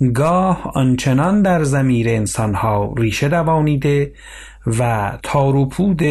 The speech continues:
بافت اجتماع را فرا گرفته است که به زحمت می‌توان به پیاوردهای نکوهیده آن پی برد. کمتر کسی را می‌توان یافت که وجودش عاری از تعصب باشد.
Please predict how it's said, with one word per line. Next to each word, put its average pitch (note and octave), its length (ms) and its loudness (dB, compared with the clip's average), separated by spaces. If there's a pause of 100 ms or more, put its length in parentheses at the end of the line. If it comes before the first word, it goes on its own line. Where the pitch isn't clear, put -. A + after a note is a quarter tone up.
(160)
بافت A#2 440 -2
اجتماع A#2+ 600 0
را G#2+ 240 0
فرا A#2 380 -2
گرفته D#3 400 0
است D3 460 -2 (420)
که C#3 120 -4
به C3+ 120 0
زحمت E3 600 -2
می‌توان G#2+ 560 -2 (460)
به C3+ 120 0
پیاوردهای B2+ 1400 0
نکوهیده G#2 960 0
آن A2+ 420 -2 (380)
پی D3+ 240 0
برد. - 300 -8 (1000)
کمتر D3 360 0
کسی E3+ 400 -2
را B2 300 0 (240)
می‌توان B2+ 520 0
یافت G2+ 480 -2
که A2 360 -2
وجودش D#3 760 0 (260)
عاری D#3+ 360 2
از G2 240 -4
تعصب G2 420 -6
باشد. - 500 -8